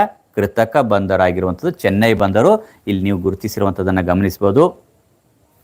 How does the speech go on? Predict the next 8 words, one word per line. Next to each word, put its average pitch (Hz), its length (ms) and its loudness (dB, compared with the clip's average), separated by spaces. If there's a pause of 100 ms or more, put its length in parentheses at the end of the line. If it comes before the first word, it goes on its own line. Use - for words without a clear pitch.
(1500)
ಅತ್ಯಂತ 127 440 0 (720)
ಹಳೆಯ 120 280 4 (280)
ಕೃತಕ 110 320 -2
ಬಂದರಾಗಿರುವಂಥದ್ದು 87 920 -2 (180)
ಬಿಹಾ-, 98 440 -6 (1700)
ಗುವಾಹಟಿ 98 520 2
ಕೇಳ್ತಾ 87 300 -4
ಇದ್ದಾರೆ. 92 440 -4